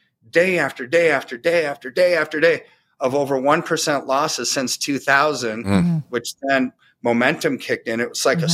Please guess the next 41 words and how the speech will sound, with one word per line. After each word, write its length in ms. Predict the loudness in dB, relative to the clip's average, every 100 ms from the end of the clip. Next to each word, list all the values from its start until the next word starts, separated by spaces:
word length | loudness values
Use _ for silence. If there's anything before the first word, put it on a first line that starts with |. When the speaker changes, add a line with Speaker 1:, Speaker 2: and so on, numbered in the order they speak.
| 0
Speaker 1:
snowball 520 | -2 -2 0 0 0 -2
effect, 380 | -4 -4 -2
right? 260 | 2 2 2
And 120 | 0
Speaker 3:
Mm-hmm. 60 | 0
Speaker 1:
so 260 | 2 2 -2 -18 _ _ _ _
these 260 | -4 0 2
are 80 | 2
the 120 | 0
kind 300 | 0 0 0
of 100 | 0
numbers 440 | 0 0 0 -2 0
that 160 | 2
are, 240 | 2 0 -2
that 80 | -2
are 100 | -2
coming 400 | -2 -4 -2 -2
out 300 | -2 -2 -6 _ _
right 260 | -4 -4 -6
now. 320 | -10 -10 -12 _ _ _ -4
Now 540 | 0 2 0 -2 -8 _ _ _
you've 180 | -6 0
got 260 | 0 0 -4
political 760 | -4 -2 0 2 2 2 2
mayhem 720 | 2 -4 -4 -4 -4 -2 -4 -8
on 240 | -2 0 0
Speaker 3:
Mm-hmm. 120 | -2
Speaker 1:
top 280 | -2 -2 -2
of 160 | -6 -4
that. 360 | -4 -2 -6 _ _ _ _ _ -2
You 60 | 2
know, 220 | 4 2
Boris 380 | -2 2 2 2
Johnson 440 | 0 2 0 -2
in, 220 | -2 -4 -6
in 140 | -6 -6
England 320 | -4 -4 -2
basically 400 | -4 -4 -8 -4
said, 260 | -2 -2 -6 _ _ _ _
"We're 140 | 2 2
done 440 | 4 4 2 0